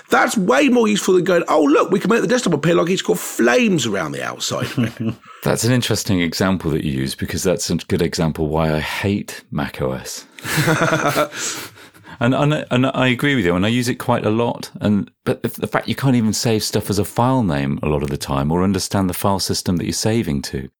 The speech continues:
Speaker 1: Yeah, that, to some extent, I think plays back into Bill's original question, that we've been doing this a long time. So when I, if I use a system where, um, you can't get at the files underneath, like Android always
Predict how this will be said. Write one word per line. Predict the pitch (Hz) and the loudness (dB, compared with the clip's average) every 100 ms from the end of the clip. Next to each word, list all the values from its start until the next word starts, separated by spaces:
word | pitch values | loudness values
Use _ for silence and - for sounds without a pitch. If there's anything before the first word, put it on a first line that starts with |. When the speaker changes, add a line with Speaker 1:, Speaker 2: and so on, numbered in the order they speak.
| _ | _
Speaker 1:
Yeah, | 214 170 185 | -2 2 2
that, | 139 226 262 - | 2 2 2 -2
to | - | -2
some | 156 170 | 2 2
extent, | 151 123 | 2 0
I | 120 | 2
think | 135 123 | 0 2
plays | 131 135 | 2 2
back | 131 - - | 2 0 2
into | 127 120 139 | 0 2 2
Bill's | 127 135 139 | 2 2 2
original | 147 147 165 | 0 2 0
question, | 160 226 247 - - - | 2 0 0 -4 -8 -6
that | 131 113 - - - - - | 0 0 -2 -12 -18 -20 0
we've | 139 180 | 2 4
been | 170 | 4
doing | 147 131 | 4 2
this | - | 2
a | 135 | 2
long | 127 | 2
time. | 135 196 156 | 2 2 2
So | - 135 135 - - - | 2 2 0 -6 -16 0
when | 151 185 196 | 4 4 4
I, | 147 170 196 190 165 - - | 2 4 4 4 2 -4 -4
if | - 156 | 0 2
I | 214 | 4
use | 254 208 175 | 4 4 2
a | |
system | 160 180 - 147 135 | 0 -2 0 2 2
where, | 131 127 123 120 - - _ | 4 4 4 0 -8 -20 _
um, | 110 117 135 123 | 2 4 2 0
you | |
can't | 135 165 135 127 | 0 2 2 4
get | 135 | 2
at | 120 | 0
the | |
files | 117 123 113 120 | 2 4 4 2
underneath, | 113 110 120 98 | 0 2 0 2
like | - 127 - _ | 2 2 0 _
Android | 127 147 156 139 151 | 2 4 4 4 4
always | 147 165 156 143 143 139 | 4 4 4 2 0 -2